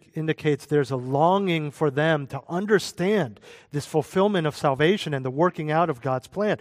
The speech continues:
They're seeing it. They're watching it. They're worshiping God as they see it,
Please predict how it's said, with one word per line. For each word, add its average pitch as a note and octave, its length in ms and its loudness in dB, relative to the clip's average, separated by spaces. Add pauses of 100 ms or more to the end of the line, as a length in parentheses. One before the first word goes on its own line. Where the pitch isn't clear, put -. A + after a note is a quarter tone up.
(220)
They're D3+ 120 2
seeing F#3+ 520 -2
it. A2 160 -10
They're C#3 100 0
watching D3 460 2
it. A2+ 100 -6
They're B2 100 -6
worshiping F3+ 580 0
God F3 340 4
as C#3 160 -4
they D#3 100 -4
see G#3 280 -6
it, - 260 -8